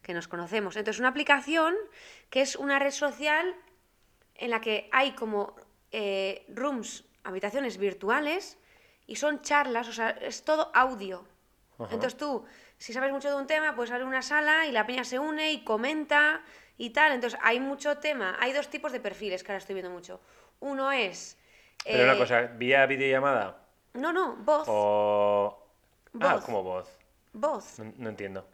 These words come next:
Speaker 2: O sea, como si fuese una conversación y tú entras y escuchas la conversación.
Speaker 1: Como si fuera la radio en una app.
Speaker 2: Ya, pero ¿cuánta gente puede hablar a la vez?
Speaker 1: Un montón.
Speaker 2: Pues que eso es una liada.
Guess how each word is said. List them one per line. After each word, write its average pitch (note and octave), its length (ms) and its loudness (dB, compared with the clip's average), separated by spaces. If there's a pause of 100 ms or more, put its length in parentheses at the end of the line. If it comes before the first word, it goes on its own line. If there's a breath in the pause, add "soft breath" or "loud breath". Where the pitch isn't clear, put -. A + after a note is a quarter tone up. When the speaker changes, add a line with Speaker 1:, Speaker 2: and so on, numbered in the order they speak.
(100)
Speaker 2:
O - 240 -20
sea, A#2+ 100 -4
como A#2+ 140 0
si - 40 -10
fuese C3+ 260 2
una C#3 220 2
conversación C#3 440 -2
y - 20 -6
tú C3 160 0
entras C3+ 240 0
y A#2+ 40 -10
escuchas A#2+ 280 -6
la A2+ 60 -2
conversación. A2+ 520 -4 (140)
Speaker 1:
Como A#3+ 140 -12
si A3+ 40 -12
fuera D#4+ 180 2
la B3+ 120 4
radio A#3 380 0
en F#3 60 -6
una F3+ 200 -4
app. E3+ 140 -10 (400)
Speaker 2:
Ya, A2 120 -4
pero G2+ 120 0
¿cuánta A2 240 -2
gente F#2+ 600 -6
puede G2 180 -2
hablar G2 160 -2
a - 20 -2
la F2+ 120 0
vez? F2+ 320 -6
Speaker 1:
Un A#3+ 100 -10
montón. G3+ 420 -6 (240)
Speaker 2:
Pues - 220 -14
que - 80 -10
eso - 240 -12
es F#2 60 -12
una F#2+ 160 -8
liada. F#2+ 500 0